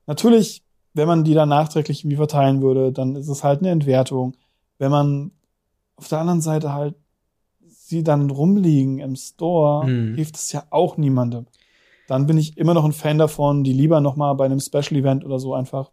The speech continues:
Speaker 1: darf man ja nach einer Zeit,
Speaker 2: Mhm.
Speaker 1: einfach, pft, alle so, „Okay,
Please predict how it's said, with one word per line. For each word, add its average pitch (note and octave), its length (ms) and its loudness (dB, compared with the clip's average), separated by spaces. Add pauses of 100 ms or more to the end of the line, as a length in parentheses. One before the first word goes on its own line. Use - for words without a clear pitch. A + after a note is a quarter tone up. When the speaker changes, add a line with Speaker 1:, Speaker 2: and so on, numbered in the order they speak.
Speaker 1:
darf C#3+ 240 -4
man F3 120 -2
ja E3 120 -2
nach D#3 100 -4
einer D#3 140 -4
Zeit, D#3 300 -4
Speaker 2:
Mhm. C3 420 -2
Speaker 1:
einfach, C3+ 280 -4 (120)
pft, - 400 -20
alle C#3 240 2
so, C3 240 2
„Okay, C3 440 -4